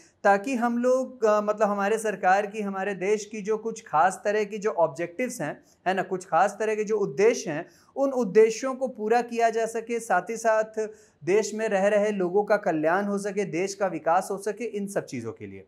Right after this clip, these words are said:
कहता है, "These policies clearly spell out the programs of government।" कहता है ये पॉलिसियाँ जो हैं, ये पॉलिसियाँ सरकार के तरफ से बनाई गई जो योजनाएं हैं, उन योजनाओं को दर्शाता है।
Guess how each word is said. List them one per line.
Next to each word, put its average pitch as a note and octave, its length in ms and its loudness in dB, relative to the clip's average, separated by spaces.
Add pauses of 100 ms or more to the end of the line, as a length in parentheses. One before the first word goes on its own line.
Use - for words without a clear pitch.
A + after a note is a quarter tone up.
(540)
कहता B2+ 260 4
है, E3 340 0 (120)
"These F#3+ 220 -2 (100)
policies A3 400 2 (160)
clearly G3+ 340 0
spell A#3 360 4
out A3+ 260 6
the G#3+ 160 -6
programs G#3 580 0
of A#3+ 100 2
government।" A3 440 0 (420)
कहता C#3 220 0
है F#3+ 80 2
ये G3+ 80 2
पॉलिसियाँ F#3 580 0
जो A3+ 140 -2
हैं, G3 200 -2
ये A#3 100 -4
पॉलिसियाँ G3+ 560 -2
सरकार G3+ 480 2
के A3+ 140 -4
तरफ A3+ 280 -4
से A#3 160 -2
बनाई F#3 380 -2
गई A3 180 -2
जो A3 140 -6
योजनाएं F3+ 640 -4
हैं, G3 280 -6 (180)
उन C4+ 140 0
योजनाओं B3 640 0
को D4 180 -4
दर्शाता A#3 560 4
है। A2 220 -4